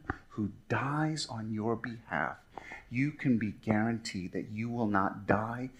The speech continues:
in your desperation. Because of a son who is completely misunderstood, you will be understood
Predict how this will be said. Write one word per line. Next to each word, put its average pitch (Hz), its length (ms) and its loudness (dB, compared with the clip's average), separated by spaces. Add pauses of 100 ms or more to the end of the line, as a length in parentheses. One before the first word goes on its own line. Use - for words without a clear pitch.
(180)
in 98 140 6
your 95 160 4
desperation. 90 880 -2 (560)
Because 160 400 8
of 165 120 10
a 143 60 10
son 147 500 8 (460)
who 131 200 4
is 120 100 6
completely 151 760 2
misunderstood, 120 960 4 (2000)
you 120 200 2
will 120 180 2
be 110 180 2
understood 101 580 -2